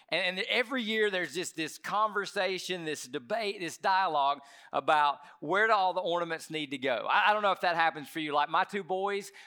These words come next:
man, it's like a tradition. We're all gonna help, and, and, you know, I, you know, everybody's gotta hang at least, like, fifty ornaments or something. And my two boys, man, they'll just decorate one section of the tree, buddy, and it'll just be all covered up. And then Beth walks in the room, is like,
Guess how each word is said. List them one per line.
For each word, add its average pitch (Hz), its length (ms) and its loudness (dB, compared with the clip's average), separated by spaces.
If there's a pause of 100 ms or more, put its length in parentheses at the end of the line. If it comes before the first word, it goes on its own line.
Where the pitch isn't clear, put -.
man, 160 180 2
it's 165 220 -6
like 185 200 2
a 175 60 2
tradition. 175 760 -4
We're 151 160 -2
all 170 160 2
gonna 165 220 -2
help, 165 400 0
and, 139 160 -8
and, 147 100 -6
you 139 60 -6
know, 139 60 -2
I, 143 160 0
you 156 100 -10
know, 147 240 -6
everybody's 165 380 0
gotta 165 180 2
hang 165 260 -2
at 143 80 -6
least, 165 220 -4
like, 151 220 0
fifty 165 360 -6
ornaments 165 400 -4
or 165 60 -8
something. 170 400 -4 (300)
And 147 140 0
my 180 200 4
two 214 240 -4
boys, 175 380 -4
man, 165 220 -2
they'll 180 200 0
just 185 320 -8
decorate 165 500 -2
one 156 260 -4
section 156 440 -4
of 139 100 -6
the 127 60 -8
tree, 151 340 -4
buddy, 135 240 0
and 135 100 -4
it'll 175 200 -4
just 143 240 -8
be 143 240 -6
all 156 240 0
covered 151 400 -2
up. 156 160 2
And 139 100 -10
then 139 120 -8
Beth 156 280 -2
walks 160 280 -4
in 156 100 -8
the 151 80 -8
room, 156 360 -4
is 127 100 -8
like, 139 180 -2